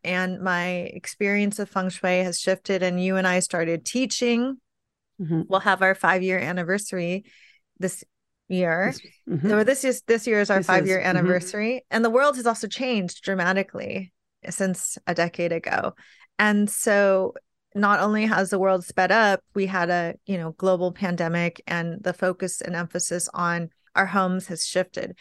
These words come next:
Speaker 1: So it's more of a, I think this new book is more of a reflection on my life now that I look at feng shui as more than just a lifestyle, but also a prac-, a dharma practice, and how to really see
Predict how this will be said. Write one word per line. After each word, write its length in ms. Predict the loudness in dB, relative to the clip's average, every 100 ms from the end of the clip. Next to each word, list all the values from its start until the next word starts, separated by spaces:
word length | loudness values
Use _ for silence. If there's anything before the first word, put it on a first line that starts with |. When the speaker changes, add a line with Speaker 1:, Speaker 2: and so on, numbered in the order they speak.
| -20 -20 -14
Speaker 1:
So 240 | 0 4
it's 200 | 4 2
more 300 | -2 2 2
of 60 | 2
a, 240 | 2 0 -4 -2
I 120 | 0
think 220 | 2 0
this 320 | 0 -2 -4 -4
new 280 | 0 2 2
book 280 | 2 2 0
is 100 | 0
more 260 | 2 2 2
of 140 | -2
a 200 | 0 0 -2
reflection 600 | -4 0 0 0 0 -2
on 180 | 0 2
my 260 | 4 4
life 400 | 2 2 0 -2 _ _ -4
now 400 | 2 4 4 2
that 160 | 2
I 100 | 2
look 240 | 2 0 0
at 220 | -2 -2
feng 180 | -2 -2
shui 480 | -2 0 2 2 0
as 220 | -2 -2 -2
more 280 | 2 2 2
than 160 | 0
just 220 | -2 -4
a 40 | -4
lifestyle, 580 | -4 -4 -4 -2 -2 0
but 240 | 0 -2 0
also 560 | 0 0 -2 0 0 0
a 120 | -2
prac-, 500 | -2 2 2 2 -6 -4
a 80 | 0
dharma 400 | 4 4 2 -2
practice, 580 | 0 -2 -2 -10 -8 -8
and 100 | -6
how 320 | 0 0 0 -4 -4
to 160 | -4
really 560 | -2 -2 0 0 -2 -4 -10 -20 _ _ -12
see 640 | -6 -2 0 2 0 -2